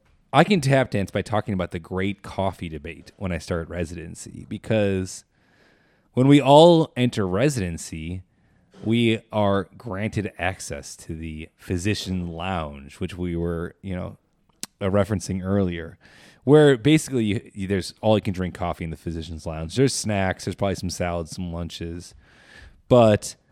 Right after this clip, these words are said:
my plan will be just to go straight there in the mornings, clinic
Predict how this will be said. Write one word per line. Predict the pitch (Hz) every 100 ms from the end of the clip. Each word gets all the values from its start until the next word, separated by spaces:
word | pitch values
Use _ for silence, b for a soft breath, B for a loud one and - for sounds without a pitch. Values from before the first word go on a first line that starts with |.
| - _
my | 104 117 127
plan | 123 - 127 165 233 147
will | 110
be | 98 101
just | 117 -
to | 110
go | 92 113 107
straight | - - - 110 151 127
there | 127 147 131
in |
the | 101
mornings, | 92 104 156 101 85 90 - _
clinic | - 151 170 170 -